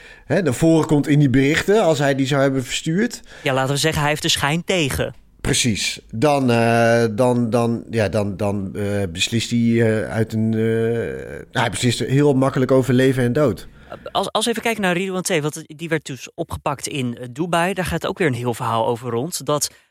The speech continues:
Speaker 2: blijkbaar advocaten van, ik denk dan van hem, der-, destijds zijn geschaduwd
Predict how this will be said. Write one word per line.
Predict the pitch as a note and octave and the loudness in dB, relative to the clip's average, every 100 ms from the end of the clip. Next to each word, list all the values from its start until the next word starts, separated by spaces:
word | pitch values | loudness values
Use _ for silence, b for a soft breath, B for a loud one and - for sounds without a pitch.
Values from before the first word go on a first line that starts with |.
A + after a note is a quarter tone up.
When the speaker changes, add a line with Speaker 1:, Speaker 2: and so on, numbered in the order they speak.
| b | b
Speaker 2:
blijkbaar | C3+ D#3 G3 E3+ D#3 C#3 - | -4 -4 -2 0 0 -2 -6
advocaten | - E3 - C#3 - E3 G#3+ - G#3+ D4 _ | -8 -6 -4 -4 -2 -4 -4 -6 -6 -8 _
van, | - C#3 C3 | -2 -2 -2
ik | - C3+ | -6 -8
denk | A#2+ D#3+ | -4 -2
dan | C3+ | -2
van | A#2 B2 A2 | -2 -4 -4
hem, | G#2+ C#3+ A#3+ C4 _ _ _ | -2 -4 -6 -12 _ _ _
der-, | D#3 D3+ D3 | -4 -4 -4
destijds | D#3+ - D#3 - | -4 -2 -2 -2
zijn | C#3 | -4
geschaduwd | - - - D3+ F#3 G3 G3+ A3 - | -4 -2 0 0 -2 -4 -8 -12 -12